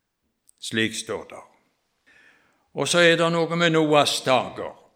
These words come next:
Jeg måtte se litt på det, for jeg har helst, eh, tenkt på det andre som, som, eh, Lukas nevner om Lots dager. Men det kommer vi ikke inn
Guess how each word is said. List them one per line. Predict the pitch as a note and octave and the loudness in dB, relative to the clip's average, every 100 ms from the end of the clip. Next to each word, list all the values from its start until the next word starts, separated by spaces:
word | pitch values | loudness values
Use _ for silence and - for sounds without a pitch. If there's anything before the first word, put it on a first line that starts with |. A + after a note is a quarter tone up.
| - | -20
Jeg | G#2 F#2 G#2 C#3 | -18 -10 -4 -4
måtte | B2+ A2 | -4 -4
se | - C#3+ D3 | 0 6 6
litt | C#3 B2+ - | 4 -6 -6
på | B2 | -4
det, | A#2 G#2+ F2+ - | -2 -2 -4 -8
for | A#2 A2+ | -8 -8
jeg | G#2 | -8
har | A2 F#2+ | -10 -8
helst, | A#2 A2 - A#2 | -8 -8 -8 -4
eh, | A2+ G2 - _ _ - | -4 -6 -16 _ _ -2
tenkt | G#2+ B2 B2 | 2 2 0
på | A#2+ A#2 | -2 0
det | A#2+ | 2
andre | A#2+ G#2+ G#2+ B2+ C#3+ | 0 -4 0 2 2
som, | - A2+ G#2+ E2 - _ _ _ _ _ _ _ | 0 0 0 -6 -12 _ _ _ _ _ _ _
som, | - - G#2 G2 F#2+ | -16 -6 -4 -4 -8
eh, | F#2 E2+ D#2+ D#2 D2 D#2 D#2 - - F#2+ | -10 -10 -14 -18 -18 -20 -20 -20 -20 0
Lukas | C3 D3 - C#3+ C#3 - - - | 4 4 6 8 8 4 0 0
nevner | C#3 C#3+ B2+ B2+ | 4 4 4 0
om | B2+ A#2 | 0 2
Lots | C3+ D#3+ - - - | 4 4 4 0 2
dager. | C#3 A#2 F2 D#2 F2+ C#2+ - - _ _ _ - | 4 4 0 -6 -8 -10 -16 -20 _ _ _ -16
Men | G2+ | -12
det | G#2 A#2 A#2+ A#2 A#2 - _ _ _ | -4 0 0 -2 -8 -20 _ _ _
kommer | A#2+ A#2+ A#2+ | 0 0 0
vi | A#2 | -4
ikke | - A#2+ G#2+ | -4 -4 -4
inn | G#2+ | -6